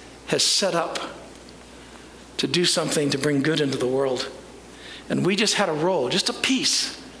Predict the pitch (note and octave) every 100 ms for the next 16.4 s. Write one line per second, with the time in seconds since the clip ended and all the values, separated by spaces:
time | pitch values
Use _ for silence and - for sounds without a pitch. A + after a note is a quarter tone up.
0 | - - - - - - - - - -
1 | - - - G3 G#3 G3+ - - - -
2 | - - - - - - - - D3+ F3+
3 | G3+ G3+ D#3 C3 - - F3+ F#3 G3 -
4 | - - - - - - - - - -
5 | - - - - - - - - F#3+ F#3+
6 | G3 G3 - - - F#3+ F#3+ F#3 F#3 -
7 | - - - - - - - - - -
8 | E3+ - G#3 G#3 G3+ G3 F3+ D#3+ C3+ F#3
9 | F#3+ - F#3 G#3+ E3+ - - - - -
10 | - - - - - - - - - -
11 | - - - F#3+ F#3+ F#3 - D4 D#4 A3+
12 | G3+ F#3+ A3+ - A3 A3 A#3 A3+ G3 F#3
13 | F#3 - C#4+ A3 F3 E3+ F3 F3 F#3 F#3
14 | E3+ F3 F3+ F#3 E3+ D#3+ D3 - A3 E3+
15 | C#3+ C#3 C#3 C#3 - G#3 G#3 F3+ E3 E3
16 | E3 C#3 B2+